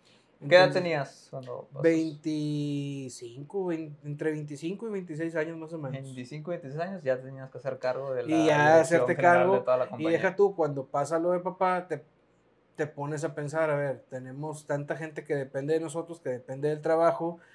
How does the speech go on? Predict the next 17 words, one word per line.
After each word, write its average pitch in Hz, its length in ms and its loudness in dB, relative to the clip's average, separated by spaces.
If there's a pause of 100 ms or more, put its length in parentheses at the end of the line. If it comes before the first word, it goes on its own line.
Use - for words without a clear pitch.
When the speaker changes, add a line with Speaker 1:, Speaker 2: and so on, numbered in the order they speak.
(240)
Speaker 2:
que 139 120 -8
también 139 440 0
la 233 80 4
familia. 165 760 0 (400)
Entonces 135 440 -12
dije, 127 240 -12
"¿Qué 123 120 -16
va 131 80 -10
a 143 60 -12
pasar 160 260 -6
ahora? 170 320 -6
O 151 60 -6
sea, 127 560 -6 (300)
¿vamos 131 340 -4
a 151 100 -6
poder 143 240 -2
seguir? 170 720 0